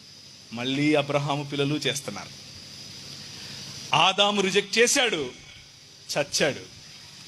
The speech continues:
వీళ్ళ ద్వారా మళ్ళీ జీవితం ఇస్తాం అని అంటున్నాను, వీళ్ళు చస్తాం అంటున్నారు. సరే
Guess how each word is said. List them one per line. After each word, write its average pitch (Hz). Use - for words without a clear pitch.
వీళ్ళ 220
ద్వారా 226
మళ్ళీ 233
జీవితం 247
ఇస్తాం 262
అని 185
అంటున్నాను, 170
వీళ్ళు 165
చస్తాం 175
అంటున్నారు. 117
సరే 180